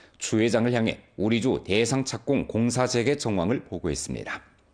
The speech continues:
주당위 부석이고 주장위 홍경이 연변 분회장 활동에 출석했습니다. 연초일에 우리주에서 착공 또는 공사를 재개한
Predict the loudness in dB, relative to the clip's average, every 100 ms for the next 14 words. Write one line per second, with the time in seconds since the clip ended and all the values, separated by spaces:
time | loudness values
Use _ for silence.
0 | _ _ _ -20 -20 -18 0 4 6 4
1 | 2 0 0 2 2 0 -2 -4 -4 0
2 | 2 0 0 0 2 0 -4 -10 -2 0
3 | 2 0 -2 -2 0 2 0 -2 -6 -2
4 | -2 -2 -10 -16 -14 -12 -10 -8 -8 -10
5 | -12 _ _ _ _ _ _ _ _ _
6 | 2 4 4 2 2 -2 _ -2 0 2
7 | 2 2 0 0 -6 -4 -4 -4 -2 0
8 | 0 0 -2 0 2 2 0 0 0 2
9 | 0